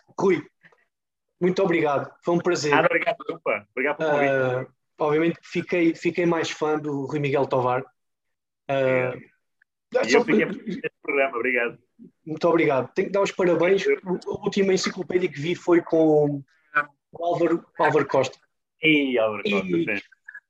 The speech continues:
Speaker 1: uma delícia, espetáculo.
Speaker 2: O Álvaro Costa dava para fazer três ou quatro enciclopédias, na boa.
Speaker 1: Com o Álvaro, com o Álvaro temos que juntar ro-, o rock and roll.
Speaker 2: Muito.
Speaker 1: Espetáculo. Foi muito, foi muito giro, foi um programa espetacular.
Speaker 2: Foi, foi.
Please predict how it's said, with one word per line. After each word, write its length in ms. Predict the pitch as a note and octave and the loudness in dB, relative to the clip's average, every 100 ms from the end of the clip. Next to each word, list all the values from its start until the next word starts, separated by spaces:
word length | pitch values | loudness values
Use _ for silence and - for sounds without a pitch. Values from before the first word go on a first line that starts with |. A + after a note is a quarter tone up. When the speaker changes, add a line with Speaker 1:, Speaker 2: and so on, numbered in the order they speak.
| _ | _
Speaker 1:
uma 140 | G3+ A3+ | 0 4
delícia, 380 | F#3 F3 - - - | 4 4 0 -12 -20
espetáculo. 560 | - G3+ D#3 C3+ - - | -4 0 0 -2 -4 2
Speaker 2:
O 100 | C#3+ | 4
Álvaro 220 | D3+ E3+ | 4 0
Costa 320 | D#3+ E3 E3 D3+ | 2 0 0 0
dava 280 | D#3+ D#3+ | 0 0
para 140 | E3 E3 | -4 -4
fazer 440 | E3 D#3 E3 D#3+ D#3 | -6 0 -2 0 0
três 220 | F3 E3 | 0 0
ou 80 | D#3+ | 0
quatro 260 | - F3+ | 0 0
enciclopédias, 340 | D3 D#3+ F3+ - _ _ _ _ - | -2 -2 -6 -6 _ _ _ _ -6
na 80 | D3+ D3+ | -4 0
boa. 240 | D3+ B2 - _ _ _ | 0 0 -4 _ _ _
Speaker 1:
Com 100 | E3+ | 2
o 40 | |
Álvaro, 320 | F3+ F3+ F3 - | 4 4 0 -2
com 80 | F3+ | 0
o 40 | |
Álvaro 200 | F3 F3+ | 4 2
temos 240 | F3 F3+ F3 | 4 0 2
que 100 | F3 | -2
juntar 280 | F3 F3 E3 | 0 0 -2
ro-, 320 | - - D#3+ | -2 0 0
o 40 | C#3+ | 0
rock 280 | E3 E3 | -2 -2
and 100 | E3+ D3 | -2 0
roll. 220 | B2 A#2 - - - - - - | -2 -4 -12 -20 -16 -12 -12 -6
Speaker 2:
Muito. 260 | C#3+ F3 F3+ | 4 4 4
Speaker 1:
Espetáculo. 360 | E3+ D#3 C3 - | 0 -2 -4 2
Foi 160 | - E3+ | 4 6
muito, 240 | F3 - - _ _ | 2 0 -18 _ _
foi 120 | G3 G3 | 0 2
muito 200 | G3+ - | 2 0
giro, 200 | D3+ B2 | -4 -2
foi 240 | D#3+ D#3+ - D#3+ | 0 0 -4 -16
um 100 | D3+ | -4
programa 320 | D#3 D#3+ D#3+ | 0 2 2
espetacular. 680 | - E3+ E3 E3 C#3 G#2 - _ _ - - | 0 -2 -2 -2 -4 -4 -8 _ _ -20 -8
Speaker 2:
Foi, 120 | D#3+ | -6
foi. 280 | C3+ C3 | -4 -6